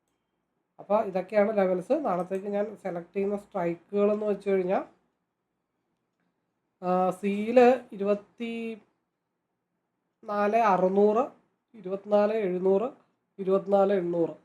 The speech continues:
പിയിൽ, ആ, ഇരുപത്തഞ്ച് ഒരുന്നൂറ്, ഇരുപത്തയ്യായിരം, ഇരുപത്തിനാല് തൊള്ളായിരം. ഇതൊക്കെയാണ് ഞാൻ, ആ, പി-, ആ,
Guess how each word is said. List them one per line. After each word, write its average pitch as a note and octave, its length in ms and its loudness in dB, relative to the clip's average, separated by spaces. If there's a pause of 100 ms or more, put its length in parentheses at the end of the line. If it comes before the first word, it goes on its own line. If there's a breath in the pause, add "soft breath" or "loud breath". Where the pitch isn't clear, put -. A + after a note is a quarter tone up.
(500)
പിയിൽ, G3+ 360 -6 (720)
ആ, - 20 2 (420)
ഇരുപത്തഞ്ച് G3+ 540 -2 (120)
ഒരുന്നൂറ്, G3+ 440 2 (140)
ഇരുപത്തയ്യായിരം, F#3+ 760 0 (340)
ഇരുപത്തിനാല് F#3 480 -6 (100)
തൊള്ളായിരം. D#3+ 440 -6 (1800)
ഇതൊക്കെയാണ് G3+ 400 4 (100)
ഞാൻ, G3 100 2 (160)
ആ, - 20 -6 (140)
പി-, F3 200 -2
ആ, - 20 -4